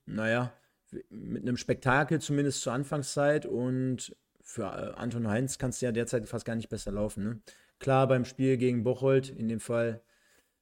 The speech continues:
ähm, mit keinem erzielten Tor, aber davor mit einem zwei eins gegen Paderborn, vier eins in Aalen, vier zu eins gegen Wegberg Beek, null eins gegen Fortuna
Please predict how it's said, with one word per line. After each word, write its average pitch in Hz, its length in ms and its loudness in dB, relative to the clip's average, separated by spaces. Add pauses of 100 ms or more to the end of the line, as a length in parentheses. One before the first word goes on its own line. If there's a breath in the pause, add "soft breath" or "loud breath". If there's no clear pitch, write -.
(160)
ähm, 107 760 2 (3750)
mit 101 160 -2
keinem 151 300 8
erzielten 143 380 6
Tor, 151 360 4 (640)
aber 135 420 8
davor 135 760 6
mit 117 160 0
einem 113 160 0
zwei 110 240 -2
eins 113 140 0
gegen 131 160 2
Paderborn, 120 680 4
vier 131 280 2
eins 110 320 -2
in 135 220 0
Aalen, 104 640 0
vier 135 300 2
zu 135 120 -6
eins 117 240 -4
gegen 123 280 0
Wegberg 117 360 -2
Beek, 101 440 -2
null 123 200 2
eins 107 280 -4
gegen 120 140 -2
Fortuna 139 500 0